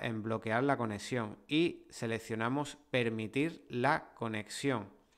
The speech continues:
Y le damos a aplicar, le damos a aceptar y ya pues tendremos acceso. Vamos a ver si ahora volvemos a tener acceso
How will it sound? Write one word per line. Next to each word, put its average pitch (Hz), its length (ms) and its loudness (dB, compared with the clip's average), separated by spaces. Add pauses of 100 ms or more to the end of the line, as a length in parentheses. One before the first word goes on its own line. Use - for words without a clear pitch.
(580)
Y 113 100 -4
le 110 100 0
damos 117 300 2
a 127 140 6
aplicar, 139 760 4 (140)
le 113 140 -2
damos 110 340 0
a 113 160 4
aceptar 131 960 0 (1500)
y 123 160 -2
ya 127 260 6
pues 127 180 0
tendremos 113 380 -2
acceso. 113 540 0
Vamos 113 320 0
a 127 80 4
ver 151 220 2
si 107 200 -6
ahora 117 200 4
volvemos 120 480 0
a 110 80 0
tener 110 420 -4
acceso 147 800 -2